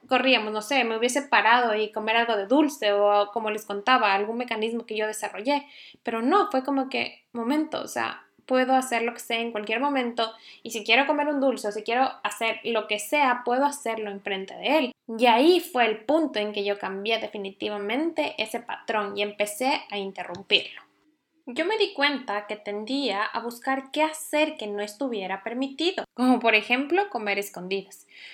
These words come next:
Y aunque sé que no era absolutamente nada malo, era simplemente un comportamiento que lo hice parte de mí. E inconscientemente buscaba repetirlo para sentirme en mi ámbito familiar. Lo sé,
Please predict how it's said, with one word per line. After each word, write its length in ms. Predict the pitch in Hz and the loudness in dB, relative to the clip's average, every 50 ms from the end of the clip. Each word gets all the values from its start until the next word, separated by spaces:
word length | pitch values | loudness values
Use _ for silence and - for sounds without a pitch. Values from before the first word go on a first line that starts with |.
| - _ - | -18 _ -6
Y 40 | |
aunque 220 | 240 233 226 220 214 | -4 0 0 -2 -2
sé 300 | 214 - 269 277 269 - | 2 2 2 2 4 4
que 100 | - 202 | 4 4
no 180 | 196 202 202 208 | 4 4 2 4
era 240 | 208 208 202 190 185 | 6 6 8 6 4
absolutamente 720 | - - 208 202 214 214 214 240 240 226 220 214 - 202 | 2 0 -4 -4 -4 -2 -4 -2 -2 -2 -4 -4 -4 -4
nada 340 | 175 180 180 175 180 233 277 | -4 -2 -4 -2 0 0 0
malo, 460 | 311 302 277 202 226 226 233 240 - _ - - - - _ - | 2 6 4 6 6 4 0 -2 -4 _ -20 -20 -20 -20 _ -2
era 200 | - 311 349 392 415 403 - - | 2 4 4 4 2 0 -4 -2
simplemente 720 | - 339 349 359 - 403 392 359 277 240 240 240 240 233 | 2 2 4 4 4 2 2 2 2 0 0 0 -2 -4
un 80 | 214 208 | -8 -8
comportamiento 800 | 208 208 - 202 - - 190 190 202 214 233 247 240 240 208 208 | -8 -6 -6 -6 -4 -4 -4 -2 -2 -2 -2 -2 -2 -4 -4 -4
que 80 | 208 | -2
lo 140 | 202 202 202 | -2 0 0
hice 280 | 220 233 233 - 302 285 | -2 -2 -2 -2 -2 -2
parte 500 | 302 - - - 208 190 202 - 214 220 | -4 -4 0 2 2 2 2 -2 -4 -4
de 100 | 226 240 | -2 0
mí. 300 | 269 320 381 392 - _ _ _ _ _ _ - - | 2 2 2 0 -2 _ _ _ _ _ _ -10 0
E 140 | - 302 | 2 2
inconscientemente 1080 | 302 311 302 311 311 311 311 - - 427 453 453 453 381 294 269 254 247 214 240 - 208 | 4 4 2 2 2 0 0 0 0 0 0 2 0 2 2 4 2 2 0 -2 -2 -2
buscaba 400 | 202 208 208 - - 196 208 208 | -2 -2 -6 -4 -4 0 0 2
repetirlo 840 | 208 202 - - 185 - - - 262 285 302 294 294 302 302 302 | 0 0 -4 -6 -10 -10 -4 -2 -2 0 0 2 0 0 0 2
para 200 | - 208 196 196 | 2 2 2 2
sentirme 680 | 190 - 190 185 185 - 226 233 240 262 285 302 302 277 | -2 -6 -10 -12 -10 -4 -4 -4 -2 -2 -2 -2 -2 -2
en 140 | 247 226 220 | -4 -4 -4
mi 220 | 226 233 233 - - | -6 -6 -8 -6 -4
ámbito 500 | - 190 185 180 185 196 190 - 185 - | -2 -2 -2 -2 -2 -6 -4 -4 -8 -8
familiar. 480 | - - - - - 92 - - - - - _ _ - _ - - - - - _ - | -8 -16 -16 -12 -8 -6 -6 -6 -6 -8 -20 _ _ -20 _ -20 -20 -20 -20 -20 _ 0
Lo 140 | 208 208 | 0 2
sé, 340 | 202 - 214 180 175 - - | 2 2 -2 -2 -2 -4 -10